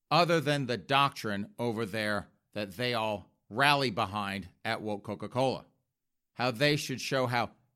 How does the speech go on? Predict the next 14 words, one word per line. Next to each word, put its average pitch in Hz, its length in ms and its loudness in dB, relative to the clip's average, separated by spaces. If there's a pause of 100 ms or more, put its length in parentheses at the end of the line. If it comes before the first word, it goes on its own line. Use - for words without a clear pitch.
down 247 540 4
for 220 180 2
the 214 100 2
struggle 156 680 4 (280)
they 143 320 2
are 123 440 2 (300)
when 131 180 -2
it 127 100 -2
comes 120 340 -4
to - 100 -6
all 110 220 -4
the 104 240 -4 (320)
good 143 360 2 (240)
woke 127 400 0